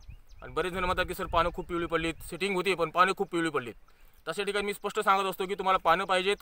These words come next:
का शेंगा पाहिजेत? तुम्हाला शेंगा पाहिजे असतील तर मग पानाकडे लक्ष देऊ नका,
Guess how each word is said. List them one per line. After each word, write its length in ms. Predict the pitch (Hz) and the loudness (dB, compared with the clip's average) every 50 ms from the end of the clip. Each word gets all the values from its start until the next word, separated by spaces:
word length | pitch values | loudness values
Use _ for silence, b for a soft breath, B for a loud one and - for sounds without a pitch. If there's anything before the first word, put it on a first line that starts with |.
| - | -2
का 80 | - 196 190 | -2 -2 0
शेंगा 240 | - 190 180 180 | 0 4 4 4
पाहिजेत? 280 | 165 151 131 113 98 90 - - - - - - - - - - - _ | 4 4 2 0 -4 -10 -16 -18 -20 -20 -20 -20 -20 -20 -20 -20 -18 _
तुम्हाला 220 | 156 156 180 175 | -6 -4 -4 -4
शेंगा 220 | - 175 175 190 196 | -4 -2 -2 0 2
पाहिजे 220 | 196 196 185 196 | 2 2 2 2
असतील 400 | 202 190 - - 208 208 208 190 | 0 -2 -4 -4 -4 -4 -4 -4
तर 60 | 214 | -4
मग 80 | 190 202 | -6 -4
पानाकडे 360 | - - 180 175 185 175 185 | 2 2 4 4 4 2 2
लक्ष 140 | 180 175 - | 0 0 0
देऊ 160 | 170 151 143 | -4 -4 -4
नका, 180 | 131 113 - | -4 -6 -8